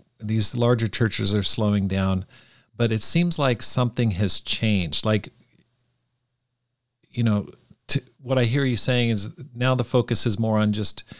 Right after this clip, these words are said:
uh, Christian health, wellness, and, which is a big trend right now I see in our family church, not only in our family churches, all over the place, just, you know, wellness,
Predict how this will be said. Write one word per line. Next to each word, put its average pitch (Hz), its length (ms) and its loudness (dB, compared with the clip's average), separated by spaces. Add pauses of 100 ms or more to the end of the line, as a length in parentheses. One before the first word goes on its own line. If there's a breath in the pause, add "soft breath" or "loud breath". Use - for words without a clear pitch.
(600 loud breath)
uh, 117 180 -4
Christian - 400 -2
health, 107 500 -2
wellness, 110 720 0
and, 120 180 -2
which 143 240 0
is 123 140 0
a 123 60 2
big 127 640 -2
trend 117 320 0
right 98 180 0
now 107 160 0
I 107 80 2
see 113 200 0
in 107 100 2
our 101 80 0
family 107 320 0
church, 113 240 -2
not 131 180 0
only 107 160 2
in 101 80 0
our 107 100 0
family 98 300 0
churches, 101 400 -2
all 101 180 2
over 101 140 0
the 95 80 -2
place, 95 380 0
just, - 260 0
you 104 80 -4
know, 95 140 -2
wellness, 107 640 0